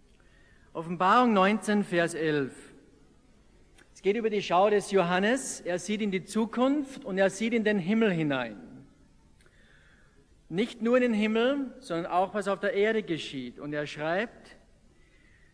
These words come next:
„Und ich sah den Himmel geöffnet und siehe, ein weißes Pferd,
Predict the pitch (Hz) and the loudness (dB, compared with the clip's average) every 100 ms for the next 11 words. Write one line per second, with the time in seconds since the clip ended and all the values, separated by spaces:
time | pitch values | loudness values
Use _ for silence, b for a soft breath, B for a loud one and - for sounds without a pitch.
0 | b _ - 175 180 - 196 226 233 202 | b _ -8 -4 -2 2 4 4 4 4
1 | 233 262 254 185 190 196 220 233 247 208 | 4 2 2 2 0 -2 -2 -2 0 -2
2 | 185 - 202 208 220 226 240 208 - - | -2 -4 -4 0 0 2 -2 -4 -12 -20
3 | - 170 165 165 190 190 190 - - 165 | -8 -4 0 2 2 0 -6 -8 -8 -4
4 | 160 185 226 | 0 0 -2